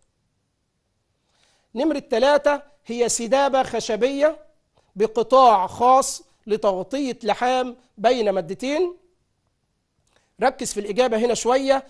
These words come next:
بيقول لي: "هي سدابة خشبية بقطاع خاص لتغطية لحام بين مادتين".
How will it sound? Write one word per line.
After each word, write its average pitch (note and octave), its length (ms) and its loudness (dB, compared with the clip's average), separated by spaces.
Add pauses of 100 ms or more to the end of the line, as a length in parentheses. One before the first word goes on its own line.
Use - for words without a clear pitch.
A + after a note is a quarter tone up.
(160)
بيقول C4 240 0
لي: A#3+ 200 -4
"هي G#3+ 120 0
سدابة G#3+ 500 -2
خشبية B3+ 720 -2 (220)
بقطاع A3 580 2
خاص B3+ 480 2 (180)
لتغطية G#3+ 600 -6
لحام A#3+ 320 0
بين A#3+ 200 -8
مادتين". A#3+ 600 -6